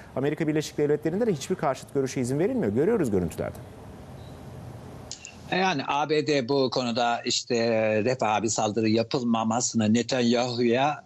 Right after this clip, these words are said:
Speaker 2: e, teklif olarak götürdük. Bizi dinlese iyi olur diye ılımlı mesaj veriyor. Belki örtülü biçimde onay da veriyor.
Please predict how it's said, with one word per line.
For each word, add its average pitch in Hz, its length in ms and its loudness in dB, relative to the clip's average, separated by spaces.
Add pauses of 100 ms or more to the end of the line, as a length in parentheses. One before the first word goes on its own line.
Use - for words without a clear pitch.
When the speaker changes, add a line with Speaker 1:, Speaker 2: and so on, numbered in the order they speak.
(100)
Speaker 2:
e, 113 300 2
teklif 131 420 -2
olarak 123 420 0
götürdük. 127 560 0
Bizi 123 280 2
dinlese 127 500 2
iyi 143 220 2
olur 110 360 2
diye 160 440 2
ılımlı 139 340 2
mesaj 123 540 0
veriyor. 117 360 0
Belki 123 400 -2
örtülü 127 460 0
biçimde 113 400 -2 (100)
onay 113 500 0
da 101 200 0
veriyor. 110 360 2